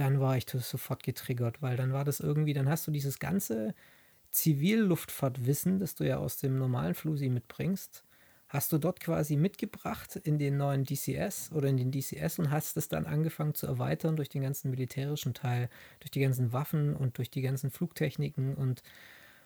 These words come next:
das war dann irgendwie, was mich dann so in diesen Simulator geführt hat. Und dann ging's immer weiter, dann hab ich mir irgendwann den, halt den Joystick geholt, den Warthog mit dem Schubhebel und dann war's natürlich klar, hab ich mir die, das Warthog-Modul ge-,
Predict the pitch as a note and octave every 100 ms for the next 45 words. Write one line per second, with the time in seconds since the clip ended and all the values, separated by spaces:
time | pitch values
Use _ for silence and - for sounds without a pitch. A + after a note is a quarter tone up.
0 | _ _ - - - D3+ D3+ D#3 D#3 D#3+
1 | E3 D3+ D3+ C#3+ - D3+ - D3+ C#3+ C#3+
2 | C#3+ D3+ C#3+ C#3 D3 - C#3 C3+ D3 D#3
3 | C#3+ - F#3+ D#3 B2 B2+ C3 D#3+ - D#3
4 | D3 B2 F3 - F3 D3 C#3 C#3+ C#3+ D3
5 | D3 D3 C#3 C3+ C3 C#3 C3+ B2+ D3 E3+
6 | - E3 D3 D3 D#3 C3+ C3 D#3+ - F3+
7 | - - - _ - - _ - C3+ -
8 | - C#3 C3+ - F3+ E3+ D#3+ D#3+ D#3+ -
9 | C#3+ C3+ C3+ C#3 C#3+ C#3+ - C#3+ - C3+
10 | C#3 C3+ C3+ C#3+ C3 C3 C3+ - C#3+ -
11 | C3+ F3 - E3 E3 D#3+ D#3+ D#3 D#3